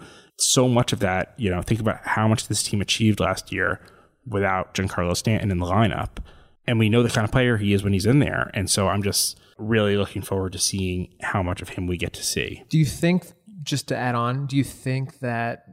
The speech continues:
Speaker 2: the fact that Didi is now no longer in the Yankees, that they will miss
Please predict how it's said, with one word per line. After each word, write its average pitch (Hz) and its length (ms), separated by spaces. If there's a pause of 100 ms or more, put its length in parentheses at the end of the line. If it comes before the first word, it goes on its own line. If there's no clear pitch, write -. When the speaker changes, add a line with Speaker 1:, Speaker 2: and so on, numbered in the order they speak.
Speaker 2:
the 127 100
fact 123 420
that 143 540
Didi 135 340
is 113 120
now 123 160
no 120 160
longer 117 320
in 101 60
the 104 140
Yankees, 117 440
that 110 240 (280)
they 120 120
will 117 160
miss 113 560